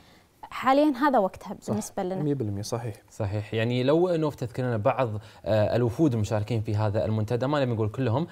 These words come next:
Speaker 1: إيه.
Speaker 3: بعضهم وأبرزهم.
Speaker 1: إحنا تقريبًا أربعتاش دولة عربية <coughs> مشاركة.
Speaker 3: ما شاء الله.
Speaker 1: ودول خليجية جميعًا مشاركين.
Speaker 3: حلو.
Speaker 1: ووفد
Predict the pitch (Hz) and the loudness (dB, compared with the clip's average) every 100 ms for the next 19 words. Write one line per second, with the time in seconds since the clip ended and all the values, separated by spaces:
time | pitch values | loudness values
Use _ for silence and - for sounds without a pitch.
0 | - 202 - 143 139 143 143 95 - 90 | -10 -6 0 2 2 0 -2 -4 -4 -8
1 | - 95 - - 269 269 - 269 285 269 | -10 -12 -12 -4 -2 -2 -2 0 0 0
2 | 254 240 247 - 254 - 254 240 220 185 | -2 -2 -2 -2 -2 -2 2 2 2 2
3 | 220 214 233 208 - 233 214 - 285 302 | 2 4 4 4 2 0 0 0 -2 0
4 | 104 104 98 95 - 233 220 220 214 214 | -2 -2 -2 -4 -4 -2 0 0 0 -2
5 | 220 214 214 214 254 240 254 226 214 226 | -4 -4 -2 4 4 4 -2 -4 -2 -2
6 | 214 220 220 180 196 - 214 196 - 285 | 0 -2 -2 -4 -6 -6 -6 -6 -4 -4
7 | 330 - 101 254 285 | -4 -2 2 4 2